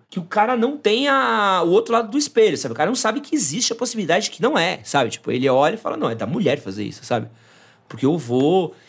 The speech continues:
E é, cara, e é doido que eu participei de grupos de estudo de, de educação doméstica, que isso era pauta, assim, do tipo, da onde que vem o problema, sabe? O problema nasce da onde?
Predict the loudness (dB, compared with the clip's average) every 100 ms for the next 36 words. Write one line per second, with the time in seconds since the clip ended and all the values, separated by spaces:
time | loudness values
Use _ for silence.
0 | -4 -2 2 2 0 2 2 4 4 2
1 | -4 -4 -6 -8 -8 -4 -4 -2 -4 -4
2 | -6 -6 -6 -4 -4 -4 -6 -6 -4 -4
3 | -4 -6 -2 0 0 0 -2 -6 -4 -4
4 | -4 _ _ _ _ _ -4 0 2 2
5 | 0 2 4 4 0 -6 -6 -6 -6 -10
6 | -10 -4 -2 -4 -8 _ _ _ 2 2
7 | 2 0 -2 -2 0 0 0 2 2 2
8 | 0 -2 -2 -2 -2 0 0 -2 -2 0
9 | 2 2 0 -4 -10